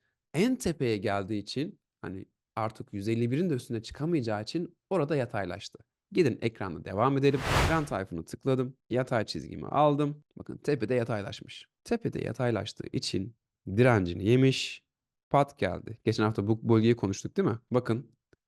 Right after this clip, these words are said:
geçemedi. Burayı geçemedi. Çünkü <laughs> zaten gelebileceği en top seviye. İşte para çaprazlarını bu yüzden seviyorum. Çok fazla manipülatif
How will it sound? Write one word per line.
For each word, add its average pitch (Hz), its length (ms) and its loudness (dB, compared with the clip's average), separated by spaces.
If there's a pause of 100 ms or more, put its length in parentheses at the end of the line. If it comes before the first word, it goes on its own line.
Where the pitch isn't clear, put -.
(200)
geçemedi. 110 720 4 (600)
Burayı 139 760 6 (100)
geçemedi. 113 600 2
Çünkü 143 460 0
<laughs> 123 100 -4
zaten 117 560 -2
gelebileceği 127 680 -2
en 143 200 -4
top - 180 -10
seviye. 85 280 -6
İşte 139 180 -4 (160)
para 160 160 2
çaprazlarını 180 760 0
bu 165 120 4
yüzden 123 240 2
seviyorum. 107 560 -2 (340)
Çok - 240 -4
fazla 135 280 0
manipülatif 120 500 -2